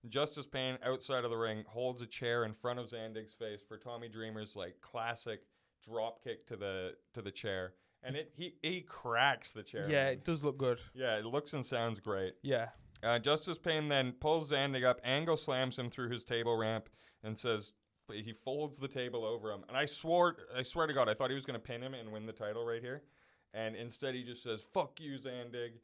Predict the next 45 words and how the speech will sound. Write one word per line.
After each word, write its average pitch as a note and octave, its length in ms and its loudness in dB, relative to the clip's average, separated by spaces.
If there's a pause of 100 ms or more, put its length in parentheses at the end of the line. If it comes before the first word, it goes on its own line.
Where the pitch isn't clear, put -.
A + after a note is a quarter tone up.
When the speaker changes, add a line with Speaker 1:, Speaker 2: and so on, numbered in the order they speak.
(260)
Speaker 1:
And A2 120 -10
they A#2 80 -4
play B2 220 -2
Man A#2+ 300 2
in B2 80 -2
the A#2 80 0
Box A2 340 4
by G#2+ 140 4
Alice G#2 320 4
in G#2 100 -8
Chains. G2+ 400 -2 (160)
Speaker 2:
<laughs> F#4 100 2 (420)
Speaker 1:
and G#2 360 -6 (180)
Tommy A2+ 320 0
Dreamer G#2 420 -6
and F#2+ 220 -10
Justice G2 360 -12
Pain G2 240 -12
celebrate. F#2+ 540 -8 (260)
Speaker 2:
<laughs> - 280 12
Yeah. G3 360 8 (220)
Speaker 1:
It's G3+ 220 -2 (120)
very F#3+ 260 6
strange. A#2+ 500 0
Speaker 2:
Yeah, D3 240 8
very D3+ 280 10
odd. C3+ 240 6
I F#3 60 4
mean, A3 240 4 (720)
it's F3 180 0
not C4 160 8
a G#3 40 4
match A#3+ 320 0
though, D#3+ 120 2
is F#3 140 2
it? - 180 0
This D3 200 -2
Speaker 1:
Mm. D#3+ 120 -8
Speaker 2:
Zandig G3+ 340 4
just D#3 160 -8
ran D3 240 -4
in D#3 200 -6 (160)
after C3+ 320 -8
the, B2 220 -6
after C3+ 380 -6